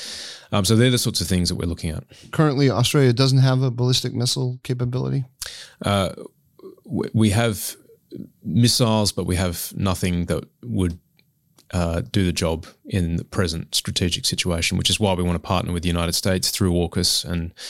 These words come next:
Speaker 1: and work on things like hypersonics.
Speaker 2: What about the, uh, what about the inroads that China is making, um, uh, in, in the Pacific? There recently was in the news that the, uh, the China, that the Solomon Islands turned away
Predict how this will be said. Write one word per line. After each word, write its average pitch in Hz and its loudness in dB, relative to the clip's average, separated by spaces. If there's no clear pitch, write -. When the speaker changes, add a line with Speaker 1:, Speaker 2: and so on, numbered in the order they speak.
Speaker 1:
and 92 0
work 95 4
on 87 0
things 82 -2
like 80 -6
hypersonics. - -4
Speaker 2:
What 202 4
about 190 -2
the, 131 0
uh, 104 -2
what 135 -2
about 165 -2
the 113 0
inroads 120 4
that 90 -6
China 110 -4
is 95 -6
making, 98 -4
um, 87 -8
uh, 92 -6
in, 101 -4
in 101 -2
the 95 -2
Pacific? 98 -4
There 101 -6
recently 117 0
was 113 -2
in 113 2
the 107 2
news 110 2
that 95 -4
the, 90 -2
uh, - -8
the 110 -4
China, 113 0
that 117 -2
the 98 -2
Solomon 120 0
Islands 107 0
turned 123 0
away 107 -4